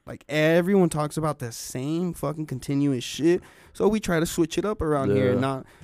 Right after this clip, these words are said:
Speaker 1: I mean, we did get lost in the sauce for a little bit, uh,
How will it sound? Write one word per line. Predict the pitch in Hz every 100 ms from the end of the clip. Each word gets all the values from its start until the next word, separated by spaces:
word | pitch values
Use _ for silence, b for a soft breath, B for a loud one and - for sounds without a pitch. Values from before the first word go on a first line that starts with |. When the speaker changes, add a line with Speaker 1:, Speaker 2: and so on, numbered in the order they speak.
| b b b _
Speaker 1:
I | 139
mean, | 147 151 123
we | 139
did | 139 147
get | 156
lost | 147 151 -
in | 165
the | 156
sauce | 170 160 147
for | -
a |
little | 131 135
bit, | 143 151 -
uh, | 151 135